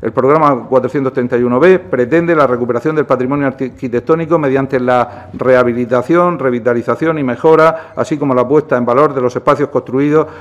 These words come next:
con el fomento de la calidad de las realizaciones arquitectónicas. El presupuesto del programa se eleva a doscientos once mil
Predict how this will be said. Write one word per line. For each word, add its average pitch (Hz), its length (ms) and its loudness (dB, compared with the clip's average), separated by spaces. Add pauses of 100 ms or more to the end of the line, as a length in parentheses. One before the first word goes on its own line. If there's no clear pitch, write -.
(140)
con 127 220 2
el 123 100 -2
fomento 151 480 0
de 143 80 2
la 123 100 2
calidad 127 580 2
de 131 120 0
las 147 160 2
realizaciones 123 880 -2
arquitectónicas. 113 840 -4 (920)
El 120 120 -4
presupuesto 131 420 0
del 127 140 2
programa 170 500 2
se 147 140 -4
eleva 160 600 4
a 160 160 6
doscientos 151 520 0
once 127 280 0
mil 170 320 -2